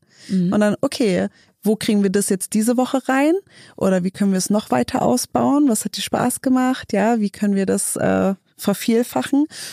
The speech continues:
Speaker 2: Und dann, was ist nicht so cool gelaufen? Was hättest du da gebraucht?“
Speaker 1: Mhm.
Speaker 2: Und dann kann man versuchen, je nachdem, was es ist, das ist halt super individuell,
Speaker 1: Individuell.
Speaker 2: aber, ähm, da wirklich dem Kind zuhören und fragen, „Oh, was hättest du dir gewünscht? Was hätte dir geholfen?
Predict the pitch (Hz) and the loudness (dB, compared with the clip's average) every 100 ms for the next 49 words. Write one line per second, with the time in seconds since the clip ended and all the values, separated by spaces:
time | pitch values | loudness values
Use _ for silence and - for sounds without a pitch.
0 | - - 220 240 226 214 233 240 277 - | -14 -2 2 4 2 2 0 0 -4 -2
1 | 277 269 254 247 254 - 277 214 - 214 | 0 2 2 2 0 2 2 2 0 -2
2 | - - 202 202 - - 185 - - 185 | -4 -2 -2 -2 -2 -4 -4 -8 -4 0
3 | 175 214 - _ _ _ _ 202 202 226 | 0 -2 -8 _ _ _ _ 0 2 2
4 | 233 240 226 214 - 202 233 - 208 196 | 2 2 0 0 -2 0 0 2 2 2
5 | 196 - 202 190 - 185 - 202 - - | 0 0 0 0 -2 -2 -2 -2 -4 -8
6 | - - 185 - 185 170 180 208 208 _ | -8 -8 -10 -10 -8 -6 -4 -4 -6 _
7 | - 196 202 185 190 - 190 196 208 - | -6 -2 0 0 0 2 2 0 -4 -10
8 | - - - - 196 190 - 190 190 185 | -16 -16 -4 0 2 2 2 2 4 2
9 | 185 - - - - _ - 202 208 214 | 0 -4 -18 -18 -20 _ -2 2 2 0
10 | 196 190 185 202 180 - 247 247 262 302 | 0 -2 0 0 0 0 2 4 2 2
11 | - _ - 196 - 208 - 196 185 202 | -2 _ -4 -2 0 0 2 2 2 -2
12 | - - 190 185 175 190 262 - - _ | -4 -4 -2 0 0 2 2 -2 -12 _
13 | _ - - 190 185 185 180 180 190 208 | _ -4 -2 -2 0 0 0 0 0 0
14 | - 277 | 2 0